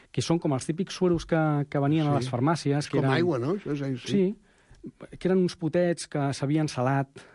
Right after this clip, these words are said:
Speaker 1: que això no,
Speaker 2: Sí.
Speaker 1: no hi havia qui se'ls prenia.
Speaker 2: No, clar.
Speaker 1: Doncs nosaltres hem tret al mercat una innovació que són uns flaixos, uns sachets, aquests que preníem quan érem petits, uns polos,
Speaker 2: Sí.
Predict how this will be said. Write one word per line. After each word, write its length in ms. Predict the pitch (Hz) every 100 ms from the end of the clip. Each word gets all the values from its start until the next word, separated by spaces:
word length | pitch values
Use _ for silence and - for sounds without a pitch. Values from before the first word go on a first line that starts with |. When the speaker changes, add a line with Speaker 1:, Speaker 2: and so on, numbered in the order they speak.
| _
Speaker 1:
que 100 | -
això 160 | 120 139
no, 160 | 143
Speaker 2:
Sí. 180 | 139 131
Speaker 1:
no 80 | 131
hi 60 | 135
havia 200 | 135 131
qui 100 | 127
se'ls 220 | 123 -
prenia. 360 | 123 127 147 135
Speaker 2:
No, 300 | 123 113 110
clar. 260 | 113 107 107 - _ _ _ -
Speaker 1:
Doncs 140 | 135 127
nosaltres 300 | 147 165 175
hem 100 | 165
tret 240 | 170 165
al 80 | 156
mercat 500 | 143 135 160 165 - _
una 160 | 147 151
innovació 460 | 165 156 139 170
que 120 | 165 143
són 300 | - 156 180
uns 220 | - 165 -
flaixos, 640 | 156 156 156 151 233 -
uns 140 | 147 135
sachets, 420 | 147 156 147 139
aquests 260 | 127 139
que 80 | -
preníem 280 | 131 135 135
quan 160 | 131 131
érem 160 | 127 117
petits, 340 | 117 151 143
uns 120 | 127
polos, 460 | - 151 131 156 -
Speaker 2:
Sí. 580 | - 139 131 117 127 170